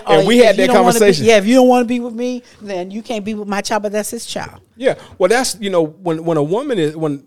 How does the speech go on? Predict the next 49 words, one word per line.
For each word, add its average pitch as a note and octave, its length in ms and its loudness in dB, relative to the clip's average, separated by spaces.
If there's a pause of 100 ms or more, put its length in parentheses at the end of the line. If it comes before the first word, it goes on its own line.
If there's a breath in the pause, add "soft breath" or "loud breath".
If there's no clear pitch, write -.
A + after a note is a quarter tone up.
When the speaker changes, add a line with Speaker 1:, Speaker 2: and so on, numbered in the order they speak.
Speaker 1:
like, D#3 200 -10
a - 40 -4
man F#3+ 280 -6
is D3 120 -6
physically C#3+ 360 -6
stronger C3 320 -8
than A2+ 120 -8
a A#2 40 -10
woman A#2 340 -10 (140)
for - 120 -14
the B2 60 -6
most A2+ 240 -6
part, A2+ 220 -6
right? B2+ 240 -8 (480 loud breath)
The C3+ 100 -8
way D#3+ 240 0
a F#3+ 80 2
woman E3+ 320 -4
can C3 160 -6
hurt F3+ 220 -2
a F3 60 -2
man F3+ 300 -4
is C#3 120 -8
through C#3 160 -8
his A2+ 140 -10
heart, D#3 440 -6
and C3+ 140 -8
his B2 140 -8
heart D3+ 280 0
is B2+ 120 -8
his C3+ 140 -8
child. D3+ 420 -8 (380 soft breath)
So - 160 0
if - 120 -4
I, E3+ 400 -2
he, G3+ 180 -4 (160)
he, - 120 -10 (260 loud breath)
look, D3+ 240 2
let F#3 80 -6
me A#3 80 -8
tell A3+ 100 2
you F3+ 60 2
the C#3+ 80 2
worst D3+ 260 -2
thing E3 160 -4
a C3 60 -4
man C#3 300 -4
could B2+ 140 -12
do, G#2+ 240 -6